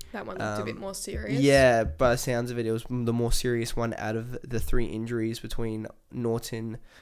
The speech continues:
Speaker 2: um, who was the other one? Sorry, Crozier and, oh, I'm blanking on the
Speaker 1: Uh,
Speaker 2: third one.
Speaker 1: Vandermeer went out.
Speaker 2: Vandermeer went out with a hip thing. Um, so obviously, it's gonna be hard for, uh,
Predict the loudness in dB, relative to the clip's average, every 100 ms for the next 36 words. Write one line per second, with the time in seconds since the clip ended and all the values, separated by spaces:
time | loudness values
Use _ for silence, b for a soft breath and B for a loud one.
0 | b b -8 -6 -6 2 4 4 0 -4
1 | -4 -6 -8 -6 -4 -4 -8 _ 6 8
2 | 8 2 -2 -2 -4 -6 -8 -10 -14 -18
3 | _ _ _ _ _ _ _ _ _ -4
4 | -2 0 0 0 -2 2 4 4 4 2
5 | 2 0 -2 -2 -4 0 4 4 4 2
6 | 2 0 -2 -4 -4 -4 -4 -8 -8 -10
7 | -10 B B B B 0 2 4 4 6
8 | 6 4 2 0 0 -4 -12 -20 B B
9 | B B 2 4 4 4 6 4 6 4
10 | 6 4 4 0 0 0 0 -4